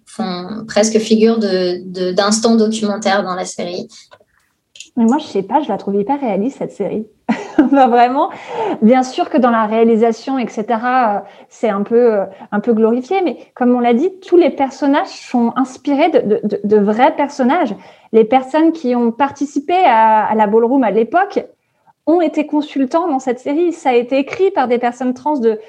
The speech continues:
Speaker 2: de, de, de, d'âges différents, euh, d'aujourd'hui, euh, des personnes trans, euh, noires, notamment Janet Mock, pour qui ça a été, qui a été la première personne à être scénariste sur, euh, sur une série, euh, une per-, première personne trans euh,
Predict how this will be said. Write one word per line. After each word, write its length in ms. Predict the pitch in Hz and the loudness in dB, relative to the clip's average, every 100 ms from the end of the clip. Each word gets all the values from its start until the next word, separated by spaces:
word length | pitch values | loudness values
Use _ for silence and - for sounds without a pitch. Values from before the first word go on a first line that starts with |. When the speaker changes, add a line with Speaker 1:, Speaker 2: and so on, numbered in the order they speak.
| - _ - | -20 _ -2
Speaker 2:
de, 280 | 220 214 208 | 2 2 2
de, 260 | 196 208 | 2 0
de, 160 | 202 202 | 2 0
d'âges 460 | 131 113 196 208 202 | -2 -4 -4 -2 0
différents, 760 | 202 233 262 247 277 294 269 | 0 0 -2 -2 0 0 0
euh, 160 | 220 220 | 2 2
d'aujourd'hui, 640 | 226 233 269 269 302 349 - - - - | 2 2 0 0 0 -2 -4 -20 -16 -4
euh, 80 | 208 | 0
des 100 | 208 | 0
personnes 320 | 202 202 220 | -2 -2 -4
trans, 240 | 214 269 269 - | -2 -4 -4 -2
euh, 180 | 208 202 | -2 0
noires, 300 | 220 302 311 | 2 2 0
notamment 380 | 220 233 247 240 | 0 0 0 0
Janet 260 | 220 214 | 0 -2
Mock, 180 | 277 285 | -4 -4
pour 120 | 226 | -8
qui 100 | - | -12
ça 140 | 240 196 | -6 -4
a 40 | |
été, 180 | - - | -4 -6
qui 200 | - 220 | -4 -2
a 40 | |
été 120 | 214 | -2
la 100 | 214 | -2
première 400 | 180 - 269 247 | -6 -4 -2 0
personne 300 | 247 233 254 | -2 -4 -2
à 180 | 208 196 - - - | -4 -6 -12 -20 -14
être 140 | - - | -12 -6
scénariste 500 | - 247 240 285 285 | 0 2 2 0 -2
sur, 180 | 233 | -2
euh, 200 | 214 208 | 2 2
sur 160 | 208 226 | 0 -2
une 100 | 220 | -2
série, 460 | - 233 240 269 226 | 0 0 2 2 2
euh, 260 | 202 202 | 2 2
une 100 | 208 | 0
per-, 100 | 196 - | -6 -10
première 240 | - 254 240 | -2 -2 -2
personne 260 | 226 214 | -4 -6
trans 340 | 202 - 247 - - - _ _ _ 214 | -8 -4 -4 -4 -10 -12 _ _ _ -4
euh, 160 | 214 | 0